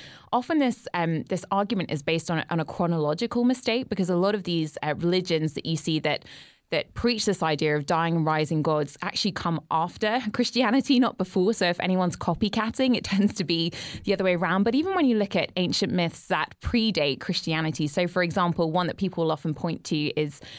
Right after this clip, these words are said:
the myth of Osiris, who is an Egyptian deity who was, uh, killed by his brother, and he's chopped up into fourteen pieces, and then the pieces are, are scattered around throughout Egypt. And then the goddess Isis, she gathers up the pieces and, um, puts him back to life, though she can't find one of the pieces. There's only thirteen. And,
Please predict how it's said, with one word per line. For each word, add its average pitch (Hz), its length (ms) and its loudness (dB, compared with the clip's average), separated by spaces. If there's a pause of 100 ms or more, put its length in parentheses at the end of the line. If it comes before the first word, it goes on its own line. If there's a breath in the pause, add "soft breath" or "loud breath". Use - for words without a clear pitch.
(120 loud breath)
the 170 80 -2
myth 160 240 0
of 151 100 0
Osiris, 175 720 -2
who 180 160 2
is 160 160 -2
an 165 60 0
Egyptian 160 540 0
deity 151 500 -2
who 156 160 -2
was, 147 240 -2 (320 loud breath)
uh, 170 120 -6
killed 220 320 0
by 165 200 -2
his 160 240 -4
brother, 226 340 0
and 196 280 0
he's 175 160 0
chopped - 260 -4
up 147 140 -4
into 165 180 -2
fourteen 175 400 -4
pieces, 196 460 -4
and 170 60 -6
then 160 120 -2
the 160 40 -6
pieces 165 380 -4
are, 151 160 0 (380 loud breath)
are - 40 0
scattered 196 500 -2
around 175 240 0
throughout 165 320 -2
Egypt. 175 460 -2
And 175 80 2
then 165 120 2
the 160 80 2
goddess 165 420 0
Isis, 180 420 0
she 196 120 -2
gathers 175 320 -2
up - 100 -6
the 180 80 -8
pieces 175 560 0
and, 151 300 -2
um, 147 280 -4 (120)
puts 202 180 0
him 180 60 4
back - 160 -2
to 170 100 0
life, 160 220 2
though 160 80 0
she 170 120 -2
can't 165 240 0
find 165 220 2
one 160 100 2
of 151 60 -2
the 160 80 -6
pieces. 160 460 -2
There's 151 200 -2
only 151 140 -2
thirteen. 175 680 0
And, 151 300 -2